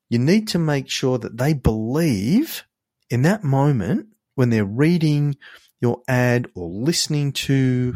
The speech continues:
whatever it is that you're saying or watching your video, in that moment they believe this can't not work, right?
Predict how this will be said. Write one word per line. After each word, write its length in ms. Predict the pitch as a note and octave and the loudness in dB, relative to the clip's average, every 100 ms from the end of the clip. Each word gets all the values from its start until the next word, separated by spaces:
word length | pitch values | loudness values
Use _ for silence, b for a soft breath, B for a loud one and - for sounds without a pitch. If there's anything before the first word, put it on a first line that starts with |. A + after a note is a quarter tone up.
| - | -6
whatever 340 | - B2 B2+ B2 | -2 2 2 2
it 80 | A#2+ | 0
is 140 | A2+ | 0
that 120 | A#2+ | -2
you're 140 | A#2 A2+ | -2 -2
saying 360 | - A#2 A#2 | 0 0 -2
or 180 | A2 E2+ | -4 -10
watching 420 | F#2 D3+ - F#3 | -4 -4 -2 -2
your 180 | E3 C3 | 2 2
video, 600 | A2+ G#2 G2 G2 F#2 F#2 F#2 B B B B _ - | 0 -2 0 0 0 -2 -6 B B B B _ -2
in 200 | F3 E3+ | 0 2
that 220 | C#3 - | 0 -2
moment 380 | A#2 A2+ A2+ G#2+ | -2 -2 -2 -2
they 160 | A2 | -2
believe 320 | G#2+ G2+ G2 G2 | -2 -2 -4 -4
this 160 | A2+ | -6
can't 460 | - - G2+ F#2 F2+ _ - | -6 -8 -6 -6 -8 _ -12
not 240 | G2+ D#2+ | -8 -6
work, 460 | G2+ F2 A#1+ - - _ _ _ - | -4 -4 -6 -14 -20 _ _ _ -4
right? 180 | A2 | -4